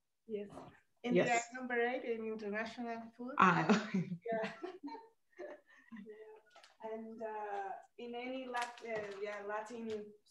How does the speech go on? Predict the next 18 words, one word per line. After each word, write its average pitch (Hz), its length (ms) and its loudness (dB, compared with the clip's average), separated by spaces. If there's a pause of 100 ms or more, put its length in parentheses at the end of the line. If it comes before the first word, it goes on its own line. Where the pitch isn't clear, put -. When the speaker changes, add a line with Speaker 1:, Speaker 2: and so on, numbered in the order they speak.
(200)
Speaker 1:
store, 220 400 0 (300)
they'll, 202 280 -4 (280)
yeah, 220 200 -14 (180)
they'll 202 160 -10
sell 190 300 -14
it. 175 100 2
Speaker 3:
Okay. 175 180 -2 (1300)
Speaker 1:
Yeah. 170 80 0 (2000)
Speaker 3:
I 247 60 12
should 262 380 10
ask, - 500 12
um, 240 400 12 (300)
Missus 294 400 12
Sunny, 349 320 12
do 262 100 12
you 330 200 12
sell, 339 420 12
uh, 226 300 12